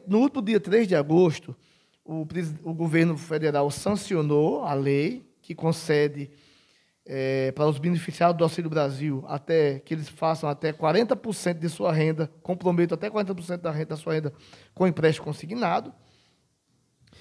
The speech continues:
E na última sexta-feira, agora dia doze, a lei foi publicada no Diário Oficial. Então, é, já, agora virou lei.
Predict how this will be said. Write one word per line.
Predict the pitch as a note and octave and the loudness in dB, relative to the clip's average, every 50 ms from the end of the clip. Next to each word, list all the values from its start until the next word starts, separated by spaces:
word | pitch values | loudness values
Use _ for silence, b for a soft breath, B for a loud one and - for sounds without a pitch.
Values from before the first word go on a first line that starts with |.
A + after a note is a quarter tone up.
| b b b | b b b
E | - A3 | 0 4
na | A#3 A#3 A3+ A#3 | 6 8 8 8
última | B3+ C#4+ - - B3+ B3 A3+ | 6 4 2 0 0 0 0
sexta-feira, | - - G3 F#3+ - F#3 E3+ - F3+ E3+ D#3+ | 0 0 0 0 0 -2 -2 0 0 0 0
agora | D#3 D3+ D#3+ D#3 | 0 0 0 0
dia | D3+ D3+ F#3+ A3 F#3+ | -2 0 0 0 0
doze, | D#3 C#3 D#3 E3+ G#3 A3+ G3+ D#3+ C3+ C3+ C3 b b b b b b b b _ - | 0 2 4 6 6 6 6 4 2 -4 -8 b b b b b b b b _ -2
a | D#3 D3+ | -2 0
lei | D#3 D#3+ E3+ F#3+ G#3+ G3+ | 0 2 2 0 0 -2
foi | - - F3 F3 F3+ F#3+ G#3+ - | -4 -6 -4 -2 0 0 -2 -2
publicada | F3 - - - F4 - D4+ C4+ - - - - E3 E3 E3 F3+ | -6 -10 -10 -10 -8 -6 -6 -6 -8 -8 -6 -4 -2 -2 0 0
no | F3+ F#3 F#3 | -2 -2 -2
Diário | F3 D#3+ D#3+ D3+ D#3+ | -2 -2 -2 -2 -4
Oficial. | D#3+ - - - - G3 A#3+ D3+ D3 C3 - _ _ _ _ A2 A#2+ _ _ _ _ _ _ _ _ _ _ _ _ | -4 -6 -8 -8 -6 -4 -4 -6 -6 -10 -14 _ _ _ _ -20 -20 _ _ _ _ _ _ _ _ _ _ _ _
Então, | - C3+ - - - _ _ _ _ _ _ _ _ _ _ _ - | -10 -10 -8 -10 -12 _ _ _ _ _ _ _ _ _ _ _ -10
é, | - C#3 C3+ C3 C3 | -6 -4 -4 -2 -2
já, | C#3+ C3+ F3 F3 | -2 -2 0 0
agora | D#3 D3+ E3 F3+ F#3 | 2 2 4 4 4
virou | E3+ G3 G3 B3 | 4 4 2 2
lei. | C#4 G#3+ E3 C#3+ C#3 C3 - | 2 0 -2 -4 -6 -10 -14